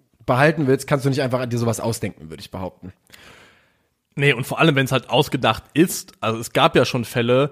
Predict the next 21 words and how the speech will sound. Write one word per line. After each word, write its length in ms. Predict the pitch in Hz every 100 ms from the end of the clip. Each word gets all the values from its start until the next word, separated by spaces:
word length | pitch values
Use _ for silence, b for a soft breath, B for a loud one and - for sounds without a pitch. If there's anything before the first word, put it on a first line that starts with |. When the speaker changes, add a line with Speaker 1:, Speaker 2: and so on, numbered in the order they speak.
| b b b b _
Speaker 2:
wo, 500 | 123 127 127 120 120
ähm, 300 | 113 113 107 104
der 100 | 117
F 100 | 120
C 100 | -
Bayern 200 | 123 123
relativ 240 | 127 127 -
konsequent 600 | 127 120 - 131 139 143
dagegen 300 | 123 120 123
vorgegangen 460 | 127 135 127 120
ist, 280 | 110 123 -
wenn 260 | 120 120 117
halt 240 | 117 101 -
Dinge 320 | 120 131 123
behauptet 400 | 113 117 123 117
wurden, 300 | 117 117 117
Speaker 1:
Yep. 120 | -
Speaker 2:
die 100 | 113
nicht, 260 | - 120 -
nicht 200 | 165 -
stimmten. 520 | - 120 120 135 226